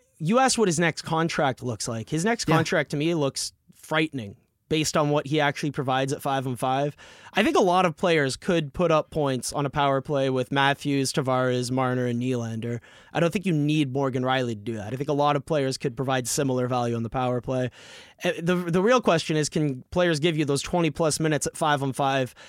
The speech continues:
Speaker 1: against the other team's top players and come out break even, which is more or less what Rielly's done over the last few years. He's been elite offensively and the
Speaker 2: Mm-hmm.
Speaker 1: opposite of elite defensively. It's not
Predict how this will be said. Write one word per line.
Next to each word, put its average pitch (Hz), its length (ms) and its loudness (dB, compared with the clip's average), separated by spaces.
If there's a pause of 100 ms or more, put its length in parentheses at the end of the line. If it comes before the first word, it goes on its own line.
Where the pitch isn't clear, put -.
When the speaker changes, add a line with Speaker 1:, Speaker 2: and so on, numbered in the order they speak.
(160)
Speaker 1:
against 151 260 0
the 151 80 0
other 143 140 0
team's 139 320 -2
top 131 240 0
players 131 500 0 (380)
and 147 320 0
come 185 200 2
out 165 200 4
break 165 340 -2
even, 120 400 -2
which 156 180 -2
is 190 80 0
more 254 160 4
or 240 60 4
less 208 260 4
what 180 120 -2
Rielly's 160 380 2
done 143 140 2
over 135 120 0
the 131 80 -2
last 123 280 -2
few 131 120 -6
years. 117 180 -4
He's 139 140 -2
been 156 100 0
elite 190 340 2
offensively 165 760 2 (340)
and 147 340 2
the 135 100 4
Speaker 2:
Mm-hmm. 147 100 0
Speaker 1:
opposite 151 400 0
of 131 60 -2
elite 135 340 0
defensively. 120 800 -4 (760)
It's 202 260 2
not 233 340 4